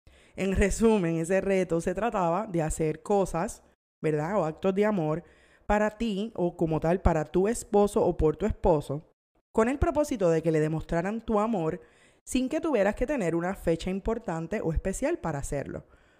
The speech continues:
Por eso fue que lo titulé Porque sí, porque todo momento es bueno para demostrarle amor a tu pareja. Tú no tienes que esperar a que sea tu aniversario, a que sea su cumpleaños, a que sea Navidad,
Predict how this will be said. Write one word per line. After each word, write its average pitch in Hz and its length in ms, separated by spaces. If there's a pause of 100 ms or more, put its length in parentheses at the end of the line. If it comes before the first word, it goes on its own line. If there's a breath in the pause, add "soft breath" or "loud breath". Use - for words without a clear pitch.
Por 190 160
eso 185 180
fue 247 300
que 185 100
lo 165 120
titulé 160 400
Porque 160 380
sí, 143 220 (440)
porque 175 340
todo 220 380
momento 185 600 (420 soft breath)
es 233 160
bueno 359 280
para 208 180
demostrarle 180 720
amor 151 300
a 151 40
tu 196 120
pareja. 147 400
Tú 156 100
no 180 80
tienes 220 220
que - 80
esperar 175 420
a 214 60
que 190 80
sea 165 180
tu 175 80
aniversario, 180 1080 (440 loud breath)
a 170 100
que 180 100
sea 165 140
su 190 140
cumpleaños, 196 1080
a 180 60
que 156 100
sea 147 200
Navidad, 180 840